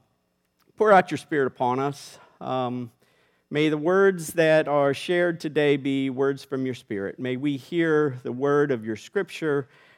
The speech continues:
a-, and your Spirit speaking to us. And may we not just hear it, Lord, but may we allow it, uh, to, um, encourage and prod us to respond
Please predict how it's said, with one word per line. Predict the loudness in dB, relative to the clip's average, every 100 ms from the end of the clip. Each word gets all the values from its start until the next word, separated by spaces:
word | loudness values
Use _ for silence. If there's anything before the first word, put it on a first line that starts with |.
| -6
a-, | -6 -2 -2
and | 0 0
your | -2
Spirit | -4 -4 -4 -8
speaking | -8 -8 -4 -6 -4
to | -4
us. | -4 -4 -8 -20 -14
And | -8 -6 -4 -6 -8 -8
may | -6 -4
we | -2
not | -4 -6 -8
just | -12 -12
hear | -8 -4
it, | -4 -6
Lord, | -8 -8
but | -8
may | -6 -6
we | -4 -4
allow | -2 -2 -4 -4
it, | -4 -6 _ _ _ -10
uh, | -8 -8 -12
to, | -8 -6 -4 -6 -8
um, | -10 -8 -10 -8
encourage | -6 -6 -8 -6 -2 0 -2 -6 -12
and | -10 -8
prod | -8 -6 -4 -4
us | -4 -6 -10 -16 -18
to | -16
respond | -16 -10 -6 -4 -4 -6